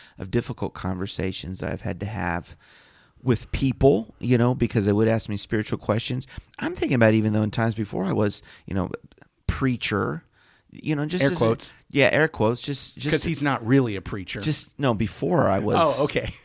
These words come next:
Speaker 1: really a preacher,
Speaker 2: <laughs>
Speaker 1: you know, like last week. Uh, no, I, <laughs> but being in college, right, and I'm in my studies, I'm just meeting people all different kind of backgrounds. We talk about spiritual things, and they would ask me, que-, you know, tough questions,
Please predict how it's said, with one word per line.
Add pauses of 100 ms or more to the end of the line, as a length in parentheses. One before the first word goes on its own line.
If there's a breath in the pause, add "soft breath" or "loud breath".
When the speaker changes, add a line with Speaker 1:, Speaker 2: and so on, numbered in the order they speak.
(160)
Speaker 1:
really
a
preacher, (320)
Speaker 2:
<laughs>
Speaker 1:
you
know,
like
last
week. (540 loud breath)
Uh,
no,
I, (400 loud breath)
<laughs> (480 loud breath)
but
being
in
college,
right, (120)
and
I'm
in
my
studies,
I'm
just
meeting
people
all
different
kind
of
backgrounds.
We
talk
about
spiritual
things, (580 loud breath)
and
they
would
ask
me,
que-,
you
know,
tough
questions,